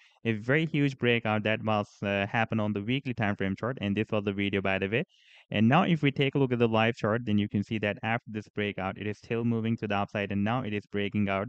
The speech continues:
the next resistance, a quite long-term resistance of forty-three dollars and fifteen cents. And in today's video, we will once again take a look at this move, and I would also like to share with you my most recent trade signal for G M X coin that I shared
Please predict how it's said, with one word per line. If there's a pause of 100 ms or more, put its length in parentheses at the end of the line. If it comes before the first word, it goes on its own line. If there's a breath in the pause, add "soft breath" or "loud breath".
the
next
resistance,
a
quite
long-term
resistance (460 soft breath)
of
forty-three
dollars
and
fifteen
cents.
And
in
today's
video, (300)
we
will
once
again
take
a
look
at
this
move,
and
I
would
also
like
to
share
with
you (340 soft breath)
my
most
recent
trade
signal
for
G
M
X
coin
that
I
shared